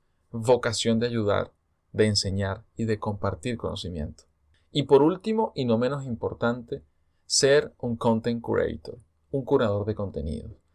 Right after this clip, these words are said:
Alguien que sirva de filtro, de tamiz, de alguna forma, para digerir la gran avalancha de información que existe en Internet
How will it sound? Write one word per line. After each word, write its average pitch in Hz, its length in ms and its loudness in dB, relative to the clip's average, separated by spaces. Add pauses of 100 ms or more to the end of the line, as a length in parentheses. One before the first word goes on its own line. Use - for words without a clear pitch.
(260)
Alguien 165 520 0
que 120 160 -8
sirva 123 360 -2
de 113 100 -2
filtro, 107 600 -6 (320)
de 113 260 2
tamiz, 113 680 -4
de 113 80 -6
alguna 110 360 -2
forma, 117 460 2 (360)
para 123 220 2
digerir 123 520 0
la 135 200 2
gran 123 300 0
avalancha 113 480 0
de 127 80 -6
información 101 500 -4
que 113 100 -4
existe 110 380 -4
en 101 60 -2
Internet - 580 -6